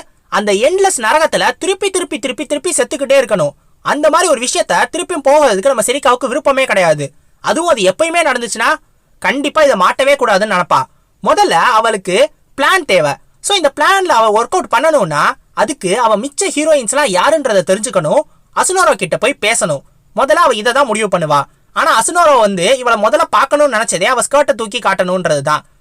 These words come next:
So இதை தான் எப்படியாவது வந்து பண்ணணும், அது அவன் வீட்டுக்கு போற வழியில பண்ணிக்கலாம் அப்படின்னு சொல்லிட்டு அவனை ஃபாலோ பண்ணியே பின்னாடியே போவா இந்த செரிகா. அவன் வீட்டுக்கு போற வழியில ரொம்ப நல்ல மூட்ல இருப்பான். அவன் வீட்டுக்கிட்டேயும் வந்துருவான். வந்த உடனே இதான் கரெக்டான சான்ஸ்,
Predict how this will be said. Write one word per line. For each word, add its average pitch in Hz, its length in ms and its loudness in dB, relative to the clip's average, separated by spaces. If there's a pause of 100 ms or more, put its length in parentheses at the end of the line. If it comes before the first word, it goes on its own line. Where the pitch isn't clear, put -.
(140)
So 294 140 2
இதை 226 240 0
தான் 330 220 2
எப்படியாவது 285 380 2
வந்து - 180 0
பண்ணணும், 180 480 0 (360)
அது 226 240 0 (320)
அவன் 285 240 2
வீட்டுக்கு 370 400 0
போற 330 260 4
வழியில 254 340 2
பண்ணிக்கலாம் 214 480 0
அப்படின்னு 330 360 -4
சொல்லிட்டு 160 340 -4
அவனை 247 240 -2
ஃபாலோ 349 380 2
பண்ணியே 196 300 -2
பின்னாடியே 233 440 0
போவா 170 260 2
இந்த 185 220 -4
செரிகா. 156 340 -2 (400)
அவன் 202 200 2
வீட்டுக்கு 320 380 -2
போற 320 240 4
வழியில 214 320 0 (380)
ரொம்ப 392 280 0
நல்ல 269 280 -2
மூட்ல 262 320 2
இருப்பான். 175 340 0 (260)
அவன் 277 220 2
வீட்டுக்கிட்டேயும் 262 500 0
வந்துருவான். 175 400 0 (300)
வந்த 330 220 0
உடனே 180 320 0 (300)
இதான் 233 280 -2
கரெக்டான 233 400 -2
சான்ஸ், 156 360 -2